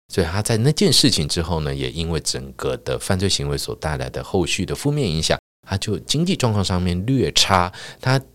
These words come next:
对于买书回家的能力就越来越弱，但他就越来越常借书回家保养。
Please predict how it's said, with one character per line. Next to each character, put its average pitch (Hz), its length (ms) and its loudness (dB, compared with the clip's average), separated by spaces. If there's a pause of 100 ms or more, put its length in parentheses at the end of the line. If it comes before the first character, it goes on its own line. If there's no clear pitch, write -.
(100)
对 170 160 4
于 87 240 -4
买 87 320 4
书 147 300 2
回 85 300 2
家 95 200 2
的 90 140 0
能 76 180 0
力 107 120 2
就 110 160 2
越 117 160 2
来 82 100 2
越 90 160 4
弱， 87 240 0
但 78 160 0
他 80 100 0
就 80 120 -2
越 104 180 2
来 71 160 2
越 85 180 0
常 69 240 -4
借 73 240 0
书 78 240 -2
回 65 160 -6
家 69 220 4
保 60 240 2
养。 180 320 4